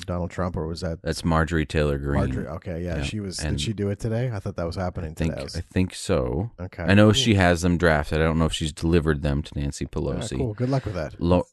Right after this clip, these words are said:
Speaker 2: Lauren Boebert is. They're both QAnon. Sup-, they're both. They've both
Speaker 1: Ah.
Speaker 2: supported and said QAnon shit.
Speaker 1: So
Speaker 2: Lauren
Speaker 1: totally
Speaker 2: Boebert,
Speaker 1: rational adults that
Speaker 2: Right.
Speaker 1: they are. Yeah, absolutely.
Speaker 2: L-, Lauren Boebert, um,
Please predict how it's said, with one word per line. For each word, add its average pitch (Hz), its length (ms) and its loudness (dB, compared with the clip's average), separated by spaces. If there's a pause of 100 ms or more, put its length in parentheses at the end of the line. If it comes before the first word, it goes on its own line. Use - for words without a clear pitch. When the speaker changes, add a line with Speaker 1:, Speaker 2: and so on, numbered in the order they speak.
Speaker 2:
Lauren 90 440 4
Boebert 87 440 4
is. 73 300 -4
They're 87 200 6
both 113 320 6
QAnon. 82 540 4
Sup-, - 100 -10 (140)
they're 87 200 2
both. 101 300 2 (160)
They've 90 220 2 (100)
both 98 160 6
Speaker 1:
Ah. - 40 -6
Speaker 2:
supported 85 580 2
and 78 100 -2
said 76 240 -2
QAnon 76 460 0
shit. 71 260 -2
Speaker 1:
So - 180 -10
Speaker 2:
Lauren 90 280 4
Speaker 1:
totally - 320 4
Speaker 2:
Boebert, 87 100 4
Speaker 1:
rational 92 420 -4
adults 73 500 -10
that 85 140 -8
Speaker 2:
Right. 65 140 -4
Speaker 1:
they - 80 -10
are. 76 260 -12
Yeah, 85 200 -12 (200)
absolutely. - 480 -14
Speaker 2:
L-, 73 120 -8 (100)
Lauren 92 560 4
Boebert, 85 580 4 (380)
um, 78 640 0